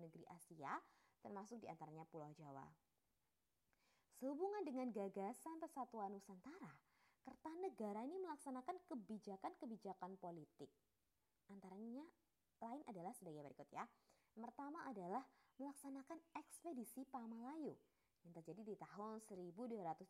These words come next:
tujuh puluh lima dan seribu dua ratus delapan puluh enam Masehi untuk menjalin hubungan diplomatik dengan kerajaan Melayu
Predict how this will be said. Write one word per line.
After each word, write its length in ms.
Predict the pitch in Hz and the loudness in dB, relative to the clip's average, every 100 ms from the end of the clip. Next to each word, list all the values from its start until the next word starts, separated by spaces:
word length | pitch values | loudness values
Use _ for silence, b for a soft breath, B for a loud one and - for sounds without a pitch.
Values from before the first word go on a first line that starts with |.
| 185 | -8
tujuh 140 | 170 | -8
puluh 220 | - 160 | -10 -8
lima 380 | 160 151 151 220 392 B B B - | -6 -8 -4 -4 -4 B B B -4
dan 100 | 240 | -2
seribu 420 | 269 262 233 277 254 | 0 0 2 2 4
dua 180 | 190 170 | 4 4
ratus 220 | 165 233 | 0 -2
delapan 320 | 196 160 165 | -2 0 0
puluh 160 | 170 175 | -2 -8
enam 160 | 175 165 | -6 -6
Masehi 540 | 175 175 202 233 220 - B B B - | -8 -6 -4 -2 -2 -4 B B B -6
untuk 320 | 226 - - | -4 -4 -2
menjalin 540 | 208 190 175 165 233 226 | -2 0 0 2 0 2
hubungan 460 | 220 170 175 170 | -2 -2 -4 -4
diplomatik 800 | 170 160 165 165 147 - - 320 B B B 247 | -4 -2 -2 -2 -6 -8 -8 -8 B B B 2
dengan 240 | 254 254 | 4 4
kerajaan 480 | 277 285 - 254 269 | 2 0 2 2 2
Melayu 560 | 277 277 277 311 349 | 2 2 2 2 0